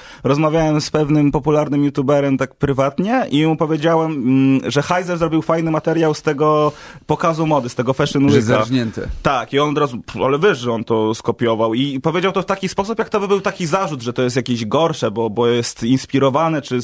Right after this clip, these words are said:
Speaker 1: czy skopiowane z zagranicy.
Speaker 2: Tak, ale pamiętaj też, że to było pięć lat temu, to, o czym mówisz.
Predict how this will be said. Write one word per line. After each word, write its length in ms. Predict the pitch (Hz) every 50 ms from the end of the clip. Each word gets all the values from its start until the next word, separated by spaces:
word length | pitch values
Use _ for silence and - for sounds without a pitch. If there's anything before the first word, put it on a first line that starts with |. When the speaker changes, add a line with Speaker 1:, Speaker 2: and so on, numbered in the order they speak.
| - -
Speaker 1:
czy 120 | - 131
skopiowane 600 | - - - 135 - - 127 127 139 135 135 131
z 40 | 120
zagranicy. 560 | 113 127 120 127 127 127 127 120 104 92 -
Speaker 2:
Tak, 240 | 113 107 110 117 -
ale 120 | 120 110 104
pamiętaj 300 | - 117 120 123 123 113
też, 120 | 113 104
że 60 | 104 -
to 100 | - 107
było 140 | 104 104
pięć 260 | - - - 107 98 101
lat 180 | 104 - -
temu, 300 | - - 101 98 92 87 92 -
to, 100 | 101 98
o 60 | 101
czym 200 | - 101 104 104
mówisz. 400 | 104 98 90 57 57 - -